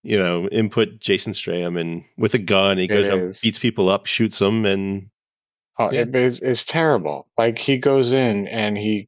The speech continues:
Speaker 2: c-, beats up the entire Secret Service and gets to the president. Like, are you fucking joking me?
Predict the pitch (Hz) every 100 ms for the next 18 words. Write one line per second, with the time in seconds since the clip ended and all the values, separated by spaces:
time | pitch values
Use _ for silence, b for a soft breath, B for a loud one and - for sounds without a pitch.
0 | - 120 - 113 110 123 - - 113 -
1 | 107 98 92 107 110 107 101 78 - -
2 | 123 117 113 - 110 110 80 73 - -
3 | - - 107 92 95 104 - - 95 -
4 | 98 98 92 82 - 95 78 98 104 101
5 | 120 - 113 92 95 87 107 107 123 135